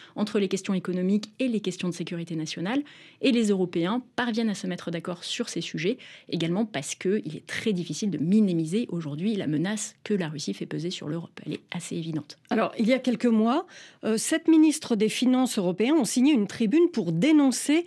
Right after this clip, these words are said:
Speaker 2: le mensonge propagé par Vladimir Poutine sur l'excellent état de son économie. Euh, vous, Agathe Desmarais, est-ce que vous nous diriez qu'on dispose de suffisamment d'informations, euh, pour évaluer justement, euh,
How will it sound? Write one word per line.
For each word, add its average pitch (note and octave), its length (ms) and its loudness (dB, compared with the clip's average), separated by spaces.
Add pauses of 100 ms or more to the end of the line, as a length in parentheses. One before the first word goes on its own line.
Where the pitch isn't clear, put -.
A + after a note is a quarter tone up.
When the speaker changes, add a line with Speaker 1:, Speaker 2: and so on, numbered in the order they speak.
(320)
Speaker 2:
le G#3+ 160 6
mensonge C4+ 760 4
propagé G3+ 580 0
par D#3+ 180 -4
Vladimir F3 520 0
Poutine E4+ 360 2
sur A#3+ 240 0 (280)
l'excellent A3 680 2
état G#3+ 320 0
de A#3 60 -8
son F#3 180 -2
économie. F#3 640 4 (400)
Euh, F#3 240 -2 (380)
vous, B3 240 2
Agathe G#3 240 0
Desmarais, G#3+ 460 2 (220)
est-ce - 140 -6
que D#4+ 80 -2
vous E4 100 6
nous A#3+ 120 4
diriez A3+ 280 2
qu'on B3 140 0
dispose G#3+ 420 0
de G3+ 100 0
suffisamment F3+ 500 0
d'informations, G3+ 920 0 (380)
euh, F3+ 100 2
pour G3+ 260 0
évaluer A3 500 2
justement, F#3+ 760 0
euh, C#3+ 100 -2